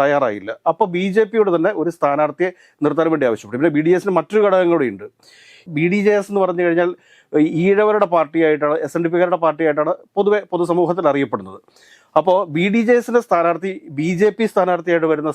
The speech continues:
സാഹചര്യത്തിൽ, ഏഹ്, മറ്റ്, ഏഹ്, സമുദായാംഗങ്ങളുടെ, അതായത് നായർ വിഭാഗത്തിലും മറ്റ് പെട്ട ആളുകളുടെ വോട്ട് ബി ജെ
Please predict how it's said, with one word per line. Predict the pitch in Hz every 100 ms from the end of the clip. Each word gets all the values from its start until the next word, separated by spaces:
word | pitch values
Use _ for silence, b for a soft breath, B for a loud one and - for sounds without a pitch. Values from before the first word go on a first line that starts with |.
| 143
സാഹചര്യത്തിൽ, | 135 131 135 131 147 196 B B B B
ഏഹ്, | 147 151 160
മറ്റ്, | 180 _ 247 233 - 175
ഏഹ്, | 160 160 170
സമുദായാംഗങ്ങളുടെ, | 165 165 175 175 170 165 165 156 139 147
അതായത് | 151 165 151
നായർ | 160 185 185
വിഭാഗത്തിലും | 160 165 165 160 170 160
മറ്റ് | 143 - 170 165 b b b 147
പെട്ട | 160 160 151
ആളുകളുടെ | 151 160 160 147
വോട്ട് | 143 - 170 175 143
ബി | 160
ജെ | 156